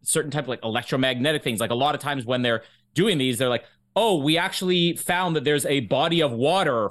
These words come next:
far underneath the earth, and then that's creating this type of effect or whatever." But, uh, it, people seeing, I don't doubt the people who see them. It's just,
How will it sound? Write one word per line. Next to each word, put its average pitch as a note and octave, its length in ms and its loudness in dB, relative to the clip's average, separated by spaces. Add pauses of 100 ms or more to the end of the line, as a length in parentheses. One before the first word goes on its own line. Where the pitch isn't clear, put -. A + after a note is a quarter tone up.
(100)
far D3+ 240 2
underneath C#3 420 0
the C3+ 160 2
earth, C3+ 300 0
and B2 100 2
then B2 160 0
that's C3 220 0
creating C3 320 -2
this B2 140 0
type B2+ 180 -4
of G#2 100 -14
effect - 440 -6
or A2 100 0
whatever." F#2+ 420 -2
But, G2 320 -6
uh, F2 140 -2 (400)
it, - 140 -4 (500)
people A#3+ 240 2
seeing, G#3+ 320 2
I E3+ 80 0
don't F#3+ 160 0
doubt E3 240 -2
the B2+ 60 -2
people C3+ 260 -2
who G2+ 100 -6
see G#3 260 2
them. G2 220 0
It's B2+ 140 -2
just, A#2+ 180 -2